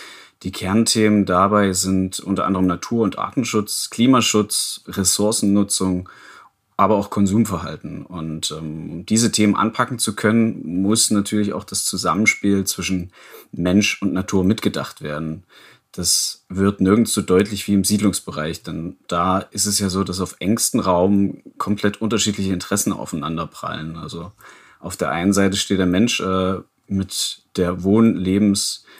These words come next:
und Arbeitsnutzung von Siedlungsräumen und auf der anderen Seite stehen Tiere und Pflanzen, ähm, die im Siedlungsbereich ein sehr vielfältiges Mosaik finden von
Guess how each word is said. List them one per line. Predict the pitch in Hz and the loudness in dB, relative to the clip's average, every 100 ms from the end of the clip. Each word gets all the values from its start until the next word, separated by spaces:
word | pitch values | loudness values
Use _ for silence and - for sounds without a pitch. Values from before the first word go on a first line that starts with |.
| - _ _ | -20 _ _
und | 98 - | -8 0
Arbeitsnutzung | 90 123 127 - 131 - 120 | 2 2 0 0 -2 -2 -4
von | - 110 | -2 0
Siedlungsräumen | 117 117 104 95 101 107 101 | 0 -2 -2 2 2 4 2
und | 87 87 | -2 -6
auf | - | -6
der | - | -6
anderen | 82 95 95 95 92 - _ | -2 0 2 2 0 -4 _
Seite | - 90 87 92 | -6 -4 -4 -4
stehen | - 92 90 | -4 -2 -4
Tiere | - 101 95 | -2 0 0
und | 87 | -2
Pflanzen, | - 80 98 113 110 107 104 - | -2 0 2 2 0 0 -2 -6
ähm, | 92 92 92 90 - | -4 -2 -2 -4 -6
die | 90 | -4
im | 90 | 0
Siedlungsbereich | 95 113 117 113 - 95 95 92 92 | 2 4 2 0 -4 -2 0 2 0
ein | 92 87 85 82 90 | -2 -4 -6 -8 -8
sehr | 87 85 87 92 - _ _ | -6 -2 0 0 -2 _ _
vielfältiges | - - 127 139 101 101 98 | -6 2 4 4 4 4 2
Mosaik | 101 101 87 110 - | 2 4 2 -2 0
finden | 110 113 107 101 | 0 2 0 0
von | 95 92 | 2 0